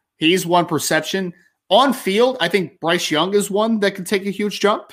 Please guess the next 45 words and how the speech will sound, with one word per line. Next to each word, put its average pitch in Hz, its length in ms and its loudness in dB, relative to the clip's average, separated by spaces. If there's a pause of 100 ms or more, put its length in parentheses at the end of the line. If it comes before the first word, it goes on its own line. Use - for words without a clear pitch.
(140)
I 151 80 -4
think 170 240 -6
that 170 120 -2
he's 175 280 -8
now 165 120 0
growing 156 300 -2
into 156 180 -4
his 139 140 -6
body. 156 380 0
I 143 40 0
mean, 147 140 0
he's 147 180 -4
now 143 140 2
about 139 240 -2
six-foot-five, 147 680 -2
two 156 120 -8
hundred 143 120 -4
forty 147 320 -4
pounds. 151 500 -2 (500)
Benedict 254 480 2
Ume, 170 500 2
who's 143 320 -2
n-, 147 220 -6
on 190 240 2
Notre 185 160 6
Dame's 143 260 0
radar 151 340 0
but 135 120 -6
is 127 120 -8
not 143 220 -2
committed, 165 380 -4
he's 170 220 -4
another 175 200 -2
guy 170 220 0
that 175 120 -2
I 170 60 0
think 170 280 -6
can - 80 -20
take 170 180 -6
a 165 40 -4
massive 156 380 -2
jump 165 300 -4
'cause - 160 -10
he 156 200 2
is 139 300 0